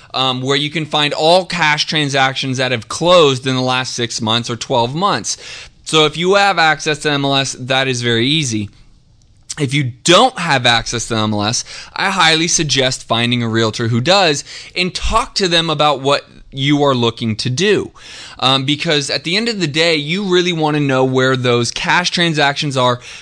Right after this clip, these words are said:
because those are always investors. Now, some investors are looking for rental properties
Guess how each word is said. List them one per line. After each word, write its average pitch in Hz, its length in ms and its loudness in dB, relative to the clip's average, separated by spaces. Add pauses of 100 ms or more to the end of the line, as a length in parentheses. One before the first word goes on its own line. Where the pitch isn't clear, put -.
(120)
because 170 540 -2
those 190 280 0
are 196 160 2
always 139 560 2
investors. 143 960 -2 (460)
Now, 143 380 2
some 165 340 0
investors 175 720 -2
are 151 180 2
looking 135 380 -2
for 180 180 -2
rental 214 240 0
properties 104 680 -4